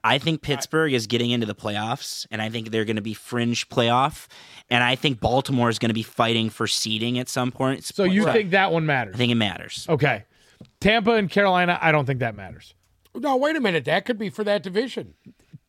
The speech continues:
Speaker 2: No.
Speaker 1: No, I,
Speaker 2: Tampa
Speaker 1: Car-,
Speaker 2: Bay
Speaker 1: Carolina,
Speaker 2: is going
Speaker 1: yes.
Speaker 2: to win two games.
Speaker 1: Carolina, yes. Tampa, no. And it's a matter
Speaker 2: Right.
Speaker 1: of if it's, if it's a dogfight
Speaker 2: Yes.
Speaker 1: division, then Carolina has to win it.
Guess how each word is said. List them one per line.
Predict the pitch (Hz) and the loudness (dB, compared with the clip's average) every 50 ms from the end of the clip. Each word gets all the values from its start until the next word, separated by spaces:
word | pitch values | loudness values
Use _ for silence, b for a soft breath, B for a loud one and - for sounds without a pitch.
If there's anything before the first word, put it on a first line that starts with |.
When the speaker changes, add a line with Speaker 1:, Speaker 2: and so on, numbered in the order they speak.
| _ _ - | _ _ -8
Speaker 2:
No. | 240 165 214 269 269 294 240 | -4 -2 0 0 0 0 -2
Speaker 1:
No, | 143 135 135 131 - | 0 0 0 0 2
I, | - 190 156 | 2 2 4
Speaker 2:
Tampa | 277 311 339 330 | 4 2 0 2
Speaker 1:
Car-, | - 196 190 - | 2 2 2 2
Speaker 2:
Bay | - 302 294 277 262 | 2 2 2 2 2
Speaker 1:
Carolina, | - 196 185 185 175 175 180 269 | 2 2 2 2 2 2 2 2
Speaker 2:
is | |
going | 277 294 | 2 2
Speaker 1:
yes. | 285 - 277 269 | 2 2 0 0
Speaker 2:
to | 262 | 2
win | 262 262 233 | 0 0 -2
two | - - - 285 277 277 214 | -4 -4 -4 -2 -2 0 0
games. | 240 220 226 214 185 139 110 101 | 0 0 0 0 -2 -6 -4 -2
Speaker 1:
Carolina, | 175 170 175 175 165 165 170 | 0 2 2 2 2 2 2
yes. | 160 139 139 143 139 - | 2 2 2 0 0 -4
Tampa, | - - 139 127 135 127 - 127 | -6 -4 -2 -2 -2 -2 -2 -2
no. | 120 117 120 127 | 0 0 2 2
And | 131 127 | 2 0
it's | 123 - 147 | -2 -2 -2
a | |
matter | 127 120 127 131 135 147 151 151 | 0 2 2 2 2 2 2 2
Speaker 2:
Right. | 151 139 | 2 0
Speaker 1:
of | 127 123 - | 0 -2 -2
if | 139 127 131 | -2 -2 -2
it's, | 147 131 - - - | -2 -4 -4 -4 -4
if | 131 117 - - | -4 -2 -2 -4
it's | 127 - - | -4 -2 -4
a | 117 | -4
dogfight | 107 - 113 104 107 107 - - - 127 131 | -2 -2 -2 -2 -2 -4 -6 -6 -4 -2 0
Speaker 2:
Yes. | 139 147 | 0 0
Speaker 1:
division, | 151 143 147 151 151 131 151 156 151 156 131 | 0 2 2 2 2 2 0 0 0 0 0
then | 127 127 127 | 0 -2 -2
Carolina | - - 147 131 131 131 131 127 123 123 120 | -2 -2 0 0 0 2 0 0 -2 -2 -2
has | 120 123 117 107 - - | -2 -2 -2 -2 -2 -4
to | - | -6
win | 104 104 104 104 107 | -6 -4 -6 -6 -6
it. | 113 120 - | -8 -10 -12